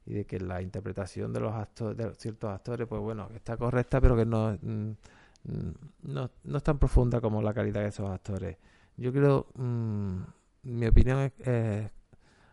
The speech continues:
es al contrario, yo creo que es, es, es intencionado. Por ejemplo, la,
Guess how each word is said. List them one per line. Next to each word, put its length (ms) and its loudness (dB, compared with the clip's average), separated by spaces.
es 200 -2
al 100 0
contrario, 500 0
yo 140 -2
creo 240 -4
que 140 -6
es, 380 -12
es, 40 -18
es 160 -8
intencionado. 760 -2
Por 160 -2
ejemplo, 480 -4
la, 280 -6